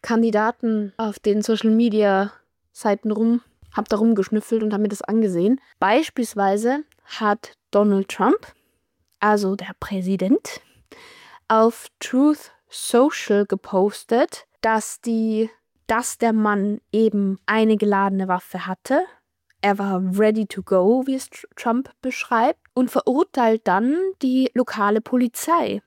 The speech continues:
dass diese nicht die ice Offi-, Officers beschützt hätten und dass sich die ice Agenten selbst schützen hätten müssen. Und dass ganz offensichtlich die Polizei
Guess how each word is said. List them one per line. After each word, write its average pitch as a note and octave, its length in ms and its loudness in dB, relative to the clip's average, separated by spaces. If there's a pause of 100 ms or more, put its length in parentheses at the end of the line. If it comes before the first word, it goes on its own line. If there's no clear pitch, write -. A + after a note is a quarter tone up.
(160)
dass A#3 240 0
diese C4+ 400 2
nicht B3+ 760 0 (140)
die B3+ 340 -2 (180)
ice B3+ 380 0
Offi-, - 460 -4
Officers A#3 760 0
beschützt - 680 -4
hätten A3+ 420 0
und A#3 240 -2
dass A3+ 140 -2
sich A#3 160 0
die A3 240 -4
ice A#3 340 0
Agenten A3+ 680 0 (280)
selbst - 720 -2
schützen G#3+ 340 -6
hätten G3+ 440 -2
müssen. A3+ 560 0 (200)
Und C#4 480 2 (520)
dass - 320 -4
ganz A3+ 480 0
offensichtlich A#3 960 -2
die A#3 100 -4
Polizei G#3+ 840 -2